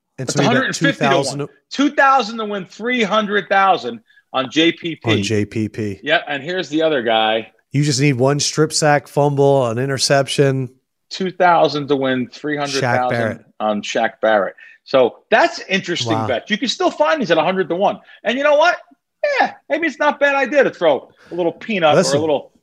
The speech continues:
Speaker 2: flyer on something
Speaker 1: last
Speaker 2: like
Speaker 1: time,
Speaker 2: that.
Speaker 1: last time Bucks were in the Super Bowl,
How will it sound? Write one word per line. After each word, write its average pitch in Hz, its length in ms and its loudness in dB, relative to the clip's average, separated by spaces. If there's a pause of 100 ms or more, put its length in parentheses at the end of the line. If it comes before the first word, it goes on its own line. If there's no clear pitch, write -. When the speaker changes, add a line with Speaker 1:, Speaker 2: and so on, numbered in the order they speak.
(140)
Speaker 2:
flyer 170 460 2
on 135 140 -6
something 131 100 -10
Speaker 1:
last 160 240 -2
Speaker 2:
like - 40 -4
Speaker 1:
time, 185 200 2
Speaker 2:
that. - 80 -2
Speaker 1:
last 180 260 0
time 190 220 0
Bucks 180 280 2
were 196 80 4
in 185 60 0
the 170 80 -4
Super 202 280 -2
Bowl, 151 480 0